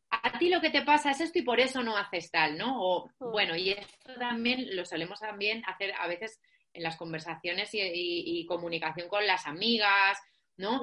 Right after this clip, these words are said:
Speaker 2: Mm.
Speaker 1: "Sí, a ti lo que te pasa es que tú con tu madre tienes un tal", y la otra, "Hombre, no, tampoco es eso". "Sí, sí, sí, que bien te conozco", y esta frase tan terrible que me
Speaker 2: Sí.
Speaker 1: molesta muchísimo escuchar, de "A ti lo que te pasa es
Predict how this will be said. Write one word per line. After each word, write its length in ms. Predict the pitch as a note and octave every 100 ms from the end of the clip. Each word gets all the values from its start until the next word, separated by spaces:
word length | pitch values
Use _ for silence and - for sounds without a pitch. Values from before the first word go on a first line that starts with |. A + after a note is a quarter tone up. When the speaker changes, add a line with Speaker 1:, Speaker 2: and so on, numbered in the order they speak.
| -
Speaker 2:
Mm. 40 | G#3+
Speaker 1:
"Sí, 360 | G3+ D#4 C4+
a 140 | G3+ G#3
ti 80 | E4
lo 120 | F4
que 80 | E4
te 120 | D#4
pasa 220 | E4+ D#4
es 100 | C#4+
que 100 | B3+
tú 240 | C4 F#4
con 160 | F4 D#4
tu 120 | D4+
madre 420 | C#4+ E4 E4 D#4
tienes 340 | D#4 D4+ D4+ D4+
un 160 | C#4
tal", 300 | C#4+ D4+ D4+ G#3+
y 60 |
la 140 | G3+ F#3
otra, 220 | F#3 G3+
"Hombre, 220 | C4 C4+
no, 240 | C4+ C#4+
tampoco 320 | C4+ A3+ B3 C4+
es 80 |
eso". 200 | B3+ - - _
"Sí, 180 | - D#4+
sí, 180 | D#4+ D4
sí, 180 | D4 C4
que 140 | G3
bien 180 | B3+ E4+
te 100 | F#4
conozco", 300 | B3+ A3+ G3
y 40 |
esta 180 | F#3+ G3+
frase 240 | G3+ G3+ G#3+
tan 180 | G3
terrible 420 | F#3+ E3 F#3+ G#3 G3+
que 60 |
me 120 | G3
Speaker 2:
Sí. 60 | F#3+ F#3+
Speaker 1:
molesta 300 | F3+ F#3+ A#3+
muchísimo 440 | G#3 - - G3
escuchar, 460 | - - - A3 C#4+ _ _ _ _
de 100 | G#3
"A 100 | F#3+
ti 100 | A3+
lo 140 | A#3+ B3
que 100 | A#3
te 120 | G#3+
pasa 420 | G#3 A#3+ C4+ A3
es 420 | A#3 F4 F#4 -